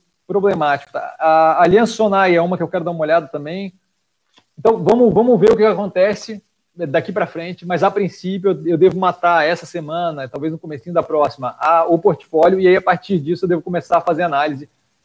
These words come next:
de outras empresas pra explorar, justamente pra entender melhor como é que estão as operações, tá?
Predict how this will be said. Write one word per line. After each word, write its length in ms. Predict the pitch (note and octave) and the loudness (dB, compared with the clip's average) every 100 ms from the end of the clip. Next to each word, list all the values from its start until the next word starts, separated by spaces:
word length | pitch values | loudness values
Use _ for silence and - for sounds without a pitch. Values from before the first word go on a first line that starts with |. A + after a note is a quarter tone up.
| - | -10
de 160 | C3 | 2
outras 320 | F3+ G#3 G3 E3+ | 6 6 4 -2
empresas 400 | D#3+ E3 D#3 C#3 | -2 -2 -2 -6
pra 120 | E3+ | -14
explorar, 580 | - F3+ D#3 C#3 E3 - _ _ - | -12 -8 -4 -2 -4 -10 _ _ -14
justamente 380 | D#3 F#3+ F3+ F3+ | -10 -6 -4 -4
pra 100 | F3+ | -6
entender 340 | F#3 D#3+ E3 | -6 -4 -4
melhor 280 | D#3 D3 - | -2 -4 -4
como 100 | D#3+ | -10
é 60 | |
que 20 | C#3 | -14
estão 140 | D#3 | -12
as 60 | D3+ | -12
operações, 540 | D#3+ D#3 - G#2+ - | -10 -12 -12 -20 -20
tá? 160 | A2+ | -20